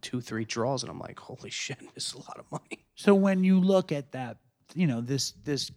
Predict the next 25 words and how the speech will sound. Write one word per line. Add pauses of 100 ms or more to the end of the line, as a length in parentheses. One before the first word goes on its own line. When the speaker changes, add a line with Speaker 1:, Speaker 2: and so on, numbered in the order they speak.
Speaker 2:
career
and,
and
your
recovery,
and
you
have (320)
seven,
seven
plus
years
of
recovery.
So
it's
a
Speaker 1:
Mm-hmm.
Speaker 2:
long
time (300)
since
you
were
staring
down